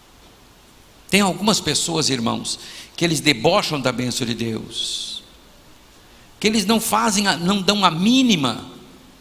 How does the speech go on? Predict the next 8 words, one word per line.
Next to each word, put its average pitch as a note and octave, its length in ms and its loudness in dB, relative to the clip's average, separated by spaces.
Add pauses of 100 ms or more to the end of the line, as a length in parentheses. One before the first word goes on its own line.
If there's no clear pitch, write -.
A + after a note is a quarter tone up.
(1500)
para D#3+ 160 6
a D3 40 0
bênção B2+ 360 0
de A#2 100 -2
Deus, A2 600 -4
a F3+ 100 2
mínima, F#3+ 440 2
mínima. C#3+ 520 -2